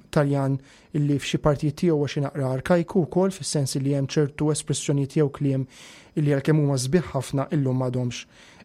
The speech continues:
em, jintużaw daqshekk. Qed ngħid dan għaliex biex żgur ma nnaqqasx mir-rikkezza, mis-sabiħ, mill-ġmiel, anki letterarju, eh, u mill-profondità ta' dan id-diskors,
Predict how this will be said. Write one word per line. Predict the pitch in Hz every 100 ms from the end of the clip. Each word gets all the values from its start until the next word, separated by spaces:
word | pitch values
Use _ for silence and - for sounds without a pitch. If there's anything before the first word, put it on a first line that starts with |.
| -
em, | 127 117 123 - -
jintużaw | 143 131 - 120 123 117 - -
daqshekk. | 135 - - - - - _ _ - - _
Qed | 185 190
ngħid | 185 180
dan | 262 160
għaliex | 151 151 147 - - - - -
biex | 165 190 139
żgur | 226 175
ma |
nnaqqasx | 151 - - 190 165 - 160
mir-rikkezza, | 160 160 - 208 - - 123
mis-sabiħ, | 131 - 151 170 160 123 - 147
mill-ġmiel, | 139 139 202 151 120 151
anki | 147 147
letterarju, | 165 - 170 254 127 113 113 123 - - - - -
eh, | 131 127 127 139
u | -
mill-profondità | 151 156 156 185 190 156 160 202 147
ta' | 131
dan | 135 135
id-diskors, | 151 202 - 127 160 -